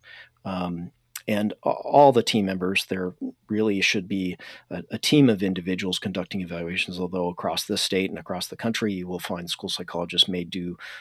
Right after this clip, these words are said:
just one particular thing. Uh, and, for example, uh, special education teachers may do standardized academic testing, whereas in, in the Eugene School District, we do the, uh, standardized achievement testing.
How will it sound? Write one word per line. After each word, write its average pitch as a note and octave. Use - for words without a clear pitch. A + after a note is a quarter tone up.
just -
one F2+
particular C#3+
thing. B2+
Uh, F2+
and, F#2
for F2+
example, F2+
uh, F2
special F#2
education G2
teachers F#2
may F2+
do F2
standardized F2
academic -
testing, F#2+
whereas E2+
in, E2+
in F2
the -
Eugene F2
School -
District, -
we F#2+
do F2+
the, E2+
uh, E2+
standardized F2
achievement F2
testing. F2